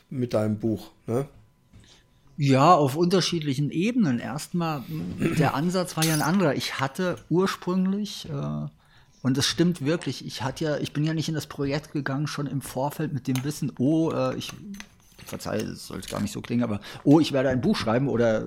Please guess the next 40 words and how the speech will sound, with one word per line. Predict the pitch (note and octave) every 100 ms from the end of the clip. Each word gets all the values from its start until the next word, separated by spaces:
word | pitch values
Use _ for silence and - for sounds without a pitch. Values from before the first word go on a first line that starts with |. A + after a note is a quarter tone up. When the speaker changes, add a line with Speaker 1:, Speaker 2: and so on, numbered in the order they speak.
| B2 -
Speaker 2:
dass | - A2+
ich | B2 D#3
irgendeinen | - C3 A2+
Verlag | A#2+ A#2 C#3 -
hätte, | B2+ B2+ B2 - - - - - - - -
äh, | A#2
anverkaufen | A2+ A2 A#2+ E3+ F#3+ D#3 - A#2+ A#2+ C3+
können | B2 B2+ A#2+
oder | A#2
verkaufen | - A2+ B2 C3 F3+
können. | - -
<clears throat> | -
Soweit | - A#2 B2+ C3
habe | C#3
ich | C3+ -
A, | G#2+ A#2
damals | C3 F#3 - -
mit | C#4 C4 F#3+ G#2+
Jule | C3+ D3+
auch | G#2
in | B2
der | A#2+
Planung | G2+ G2+ G2 C#3+ C#3
nicht | A2+ G#2+ -
gedacht. | G#2 A2+ F3 - - - - - _ _
Ne, | G#2 A#2
also | A#2+ A2
wir | A2
hatten | A2+ A#2+
es | G#2+
ja | A2+
bei | A2
den | A2
letzten | A2 - - A#2+
Podcast, | A#2 - A#2 A2+ - -
unser | D3+ B2+ A#2+
Projekt | A2+ A#2 A#2 B2
war | A#2+
schon | A2+ B2+ A#2
sehr | A2 A#2+ A#2+ A#2+